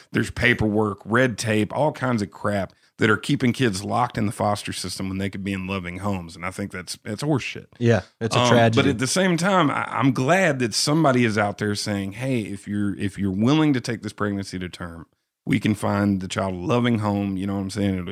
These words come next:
Speaker 1: it'll be great for the child. The child will grow up, be happy, you know, and whatnot.
Speaker 2: Yeah, I absolutely think that's noble.
Speaker 1: But again,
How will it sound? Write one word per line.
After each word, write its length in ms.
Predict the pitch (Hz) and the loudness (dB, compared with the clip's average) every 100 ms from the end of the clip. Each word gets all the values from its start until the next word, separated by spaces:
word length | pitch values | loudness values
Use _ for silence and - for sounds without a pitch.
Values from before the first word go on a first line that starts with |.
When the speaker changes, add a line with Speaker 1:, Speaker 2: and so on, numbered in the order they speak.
| 101 | -8
Speaker 1:
it'll 140 | 95 | -8
be 140 | 85 92 | -8 0
great 280 | 120 139 | 2 2
for 100 | 127 | 0
the 100 | 110 | -4
child. 400 | 98 104 95 92 | -4 -4 -4 -6
The 80 | - | -6
child 120 | 110 107 | -4 -4
will 60 | |
grow 200 | 101 107 | 0 0
up, 180 | 101 - | 0 -2
be 120 | 101 | -8
happy, 320 | 92 95 92 92 | -6 -6 -6 -8
you 200 | 90 95 | -6 -8
know, 220 | 85 85 - | -8 -12 -8
and 180 | 101 | -2
whatnot. 340 | 120 196 95 160 | -2 0 0 6
Speaker 2:
Yeah, 160 | 127 143 | 8 8
I 20 | |
absolutely 380 | 175 180 180 139 | 6 6 6 6
think 160 | 156 | 4
that's 180 | 143 135 | 4 6
noble. 200 | 139 120 | 8 8
Speaker 1:
But 60 | 120 | 6
again, 680 | 107 170 247 156 127 202 | 2 2 4 4 4 0